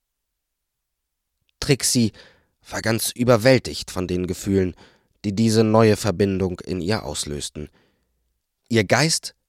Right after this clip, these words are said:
war hellwach und wollte das große Wissen, das Waldemar offensichtlich über die Zusammenhänge von Leben und Energie hatte, für sich nutzen. „Kann man Lebensenergie verschenken?“,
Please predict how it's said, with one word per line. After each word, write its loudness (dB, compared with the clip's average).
war 2
hellwach 0
und -8
wollte 6
das 2
große 2
Wissen, 0
das -2
Waldemar 6
offensichtlich -2
über 2
die -2
Zusammenhänge 0
von -2
Leben 2
und -4
Energie 0
hatte, 0
für -2
sich -4
nutzen. -6
„Kann 0
man 4
Lebensenergie 2
verschenken?“, -2